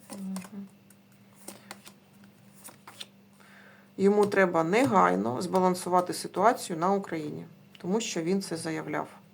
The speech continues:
він це казав на весь світ. Е, бачите, гроші, гроші, перш за все, гроші. Е,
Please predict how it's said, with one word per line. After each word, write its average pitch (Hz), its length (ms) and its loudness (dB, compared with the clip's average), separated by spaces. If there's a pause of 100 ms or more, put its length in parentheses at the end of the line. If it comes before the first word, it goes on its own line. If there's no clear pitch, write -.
він 185 200 -2
це - 140 -10
казав 160 420 -6
на 165 80 -6
весь 196 240 -6
світ. 175 200 -12 (2500)
Е, - 920 -6
бачите, 220 440 4
гроші, 220 440 2
гроші, 196 480 -2
перш 190 280 2
за 165 120 -4
все, 262 400 2
гроші. 165 460 -4
Е, - 120 -4